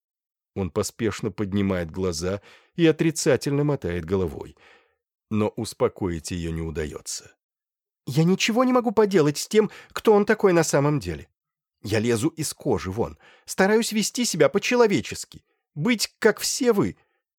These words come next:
не быть снобом, не бегать с жалобами к папочке, как какая-нибудь бедная богатенькая девочка". Она сердито смотрит на ковер у своих ног. "А вы только и норовите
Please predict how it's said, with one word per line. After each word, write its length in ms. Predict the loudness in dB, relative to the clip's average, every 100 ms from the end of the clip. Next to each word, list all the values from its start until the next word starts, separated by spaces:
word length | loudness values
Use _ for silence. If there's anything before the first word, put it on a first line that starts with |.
| 0
не 200 | 2 2
быть 220 | 2 -2
снобом, 680 | -2 2 4 4 2 -2 -8 _ 0
не 200 | 2 4
бегать 320 | 4 2 0
с 40 | 2
жалобами 520 | 4 4 6 6 4
к 140 | 2
папочке, 720 | 2 2 2 -2 -4 -6 -6 -4
как 220 | -4 -2
какая-нибудь 640 | -2 2 2 2 -2 -6 -10
бедная 560 | -2 2 2 4 4
богатенькая 600 | 4 4 2 0 -4 -4
девочка". 540 | -4 -4 -4 -6 -12 -14 _ _ _ _ _ _ _
Она 240 | -8 -6 -6
сердито 600 | -6 -6 -6 -8 -8 -10
смотрит 560 | -6 -6 -6 -10 -10
на 100 | -10
ковер 380 | -8 -6 -6 -10
у 40 |
своих 420 | -12 -12 -14 -14 -16
ног. 340 | -18 -20 _ _ _ _ _ _ _ _ -10
"А 100 | -8
вы 120 | -2
только 340 | 0 0 0
и 60 | 2
норовите 640 | 4 4 0 -6 -6 -10